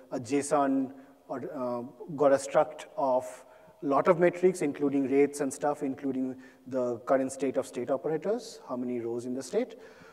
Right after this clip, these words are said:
Or you can do it completely asynchronously using by, uh, uh, writing your custom streaming querying listener, which is an interface by which you can,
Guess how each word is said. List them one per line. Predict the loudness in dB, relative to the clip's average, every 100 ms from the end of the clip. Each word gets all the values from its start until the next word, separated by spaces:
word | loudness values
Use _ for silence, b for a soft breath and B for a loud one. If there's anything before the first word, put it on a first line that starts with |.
| B
Or | 8 10 10
you |
can | 8 10
do | 10
it | 10
completely | 6 4 4 6
asynchronously | 4 4 2 -2 -2 -2 -2 0
using | 0 0 2
by, | 2
uh, | 0 -4 -4 -2 -2 -4 B B B -12
uh, | -10 -10 2
writing | 6 6 4
your | 2
custom | 4 2 2 -2
streaming | -2 0 0 0
querying | 0 0 0
listener, | -2 -2 -2 -2
which | -2
is | -2 -4
an | -4 -4
interface | -2 -2 0 0 -2
by | -2 0
which | -2 -4
you | -6
can, | -2